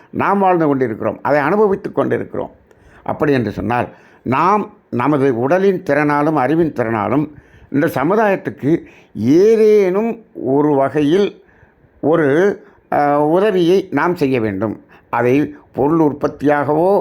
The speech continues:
ஏதோ ஒரு வகையில் கடமை ஆற்ற வேண்டும். இதுதான் கடமையை, கடனை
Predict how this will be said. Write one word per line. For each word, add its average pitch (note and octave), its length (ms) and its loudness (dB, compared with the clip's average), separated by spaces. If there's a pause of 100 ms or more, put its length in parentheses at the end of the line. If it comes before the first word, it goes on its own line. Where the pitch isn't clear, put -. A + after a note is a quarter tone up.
(600)
ஏதோ C4 220 4
ஒரு B3 200 4
வகையில் D#3+ 440 0
கடமை G#3+ 400 -2
ஆற்ற C#3+ 340 -4
வேண்டும். G2+ 380 -6 (580)
இதுதான் D#3+ 380 2
கடமையை, E3+ 520 2 (220)
கடனை F#3 340 0